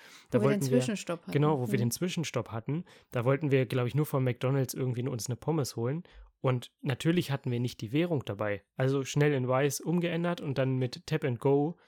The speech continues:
Speaker 1: mit
Speaker 2: Mhm.
Speaker 1: der Wise-App bezahlt. Mega.
Speaker 2: Ja, das
Speaker 1: Also
Speaker 2: war wirklich richtig gut.
Speaker 1: und du brauchtest nicht, keine Ahnung, zweihundert, äh, Euro da umwechseln, sondern nur das, was du wirklich brauchtest.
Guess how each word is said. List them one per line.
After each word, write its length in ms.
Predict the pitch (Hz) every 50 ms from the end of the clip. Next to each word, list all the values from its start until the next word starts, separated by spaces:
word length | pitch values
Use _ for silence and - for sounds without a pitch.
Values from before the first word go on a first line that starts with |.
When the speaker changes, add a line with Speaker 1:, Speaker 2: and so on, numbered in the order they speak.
| _
Speaker 1:
mit 140 | - 123 107
Speaker 2:
Mhm. 20 | 107
Speaker 1:
der 140 | 117 110
Wise-App 400 | 113 127 156 156 - 214 131 -
bezahlt. 580 | - 123 - - - 139 143 127 120 135 143 - _ _ _ _ _ -
Mega. 360 | 135 143 156 143 107 95 - - - _ _ _ _
Speaker 2:
Ja, 160 | - 240 220
das 120 | 214 226 -
Speaker 1:
Also 120 | - 269
Speaker 2:
war 60 | 240
wirklich 240 | 214 202 190 185 196
richtig 240 | 202 185 190 - -
gut. 220 | - 175 170 170
Speaker 1:
und 180 | 175 156 131 127
du 40 | 131
brauchtest 520 | 139 127 139 160 170 - - 147 - -
nicht, 240 | 147 151 143 - -
keine 260 | - 135 131 131 127
Ahnung, 340 | - 131 151 151 139 117 -
zweihundert, 680 | - - - 127 139 147 143 135 135 127 127 120 - 180 233 - -
äh, 80 | -
Euro 540 | 131 123 123 123 - - 135 139 135 135 131 120
da 80 | 117
umwechseln, 560 | - - 151 165 147 123 - - - 131 127
sondern 240 | 120 117 117 113 117
nur 100 | 120 123
das, 280 | 113 - 127 - - -
was 160 | 123 - -
du 120 | - 113
wirklich 320 | 117 131 131 - 120 95 -
brauchtest. 680 | - 123 131 143 143 - - 120 131 135 - - -